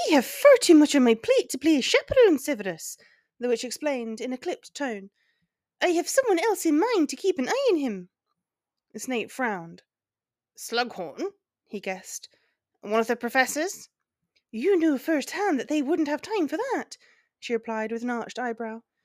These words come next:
"Considering the circumstances, Severus, there are only a handful of people I trust fully. And if you want Mister Malfoy's whereabouts to remain secret,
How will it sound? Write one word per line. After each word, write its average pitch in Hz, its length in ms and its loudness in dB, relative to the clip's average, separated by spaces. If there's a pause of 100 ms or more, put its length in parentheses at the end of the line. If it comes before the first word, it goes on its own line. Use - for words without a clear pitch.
(320)
"Considering 311 580 2
the 254 80 0
circumstances, 262 880 -4
Severus, 208 440 -8 (340)
there 269 120 -4
are 294 100 -2
only 392 280 4
a 269 80 2
handful 349 340 -2
of 254 140 -4
people 381 260 -2
I 254 80 -2
trust - 400 -10
fully. 359 340 -2 (540)
And 294 140 0
if 349 140 0
you 320 140 2
want 392 320 2
Mister 330 240 -2
Malfoy's 320 540 -2
whereabouts 294 540 -2
to 233 120 -14
remain 262 360 -4
secret, - 520 -8